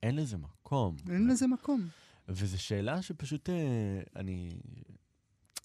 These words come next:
Speaker 1: ראוי לשאול כל הזמן. כאילו, אני חושב שמה שהשתנה זה ש-, תראה, יש לי מלא ביקורת על מה שקורה פה גם,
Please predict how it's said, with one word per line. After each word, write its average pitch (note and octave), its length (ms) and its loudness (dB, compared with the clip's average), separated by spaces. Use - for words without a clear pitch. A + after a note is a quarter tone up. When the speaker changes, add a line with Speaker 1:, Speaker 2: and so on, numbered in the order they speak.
Speaker 1:
ראוי G#2 280 4
לשאול C#3+ 280 2
כל F2+ 180 2
הזמן. D2 260 -6
כאילו, F2+ 500 -4
אני - 40 -20
חושב - 120 -6
שמה A#2 260 2
שהשתנה A2+ 520 -2
זה C#3+ 120 -4
ש-, - 140 -6
תראה, G#2+ 240 -6
יש F#2 140 -4
לי A#2 80 0
מלא F2 560 0
ביקורת F#2+ 460 0
על F2 60 -2
מה E2+ 120 -2
שקורה F2 320 -4
פה G#2 180 -2
גם, D#2 260 -4